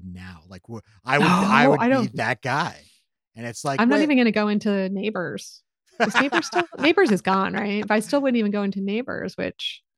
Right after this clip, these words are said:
Speaker 1: Oh, well, no, well, <laughs> I mean, yeah, yeah, yeah, I don't know.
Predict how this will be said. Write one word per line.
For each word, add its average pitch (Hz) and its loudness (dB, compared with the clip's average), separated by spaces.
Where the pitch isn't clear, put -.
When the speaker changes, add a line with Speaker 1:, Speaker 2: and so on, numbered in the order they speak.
Speaker 1:
Oh, 240 4
well, 196 4
no, 190 -4
well, 170 4
<laughs> - 2
I 151 -6
mean, 180 -4
yeah, 156 -10
yeah, 123 -10
yeah, 110 -20
I 107 -20
don't 104 -20
know. 101 -20